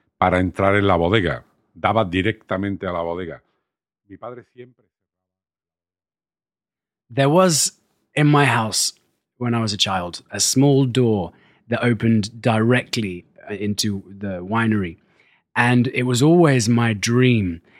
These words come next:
Speaker 2: that my father would leave the house forgetting to lock that door, because that was my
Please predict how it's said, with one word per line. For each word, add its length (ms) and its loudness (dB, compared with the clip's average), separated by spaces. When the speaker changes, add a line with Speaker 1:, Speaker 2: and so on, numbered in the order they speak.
Speaker 2:
that 100 -6
my 160 -2
father 400 0
would 140 0
leave 240 2
the 80 2
house 600 -2
forgetting 920 0
to 140 -4
lock 400 -4
that 340 -8
door, 240 -8
because 360 -8
that 280 2
was 140 2
my 260 0